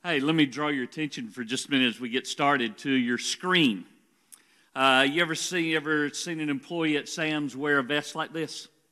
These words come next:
Um, have you ever seen one who seems to be telling the truth? <laughs> Sorry, I,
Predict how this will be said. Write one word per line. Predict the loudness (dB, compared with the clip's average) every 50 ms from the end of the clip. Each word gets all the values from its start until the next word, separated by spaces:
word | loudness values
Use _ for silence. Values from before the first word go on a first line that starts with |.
| _ _ _ _ _ _ _ _ _ _ _ _ _ _ _ _ _ -20 -20 -20 _ _ _ _ -6
Um, | -2 0 0 2 2 0 0
have | -2 -2 -2 -2 0 0
you | 0
ever | 0 0 0 -2
seen | -4 -4 -4 -4 -4
one | -2 -2 -2
who | -2 -2 -4
seems | -4 -2 -2 -2 -2 -2
to | -2 -2
be | -2 -2
telling | -2 0 0 0 2 2 0
the | 0 0
truth? | 0 2 4 4 4 4 2 -2 -4 -2 0 0 0 2 0 -2 -2 -2 -8 -8 -8 -6 -8 -8 -4 -2 -2 -2 0 2 0 0 2 0 -4 -4 -2
<laughs> | -4 -6 -6 -6 -8 -14 -16 -14 -14 -14 -14 -14 -12 -12 -12 -10
Sorry, | -8 -4 -2 0 4 4 4 4 2 -6 -12 -14 -12 -8 -2
I, | 2 2 2 2 0